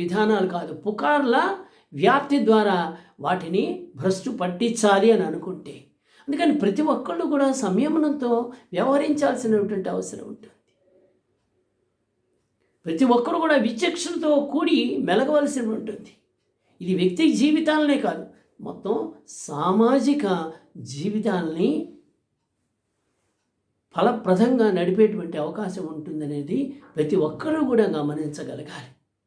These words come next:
అందుకనే వ్యక్తులు స్వీయ నియంత్రణ ద్వారా ఖచ్చితమైనటువంటి విచక్షణతో ఏ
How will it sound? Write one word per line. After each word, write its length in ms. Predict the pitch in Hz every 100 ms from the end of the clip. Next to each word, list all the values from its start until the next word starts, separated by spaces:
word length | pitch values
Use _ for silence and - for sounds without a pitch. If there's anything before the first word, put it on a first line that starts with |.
| _ _ _ _ _ _
అందుకనే 380 | 120 165 139 180 - - - _ _
వ్యక్తులు 520 | 131 180 180 302 262 214 220 220 - -
స్వీయ 320 | 214 254 277
నియంత్రణ 560 | 214 196 208 185 185 165 139
ద్వారా 360 | 147 151 160 160 151 131 127 - _ _ _ _ _ _ _ -
ఖచ్చితమైనటువంటి 920 | 196 - 294 254 233 202 196 185 175 170
విచక్షణతో 840 | 214 - 285 294 247 196 175 180 180 175 151
ఏ 20 | 135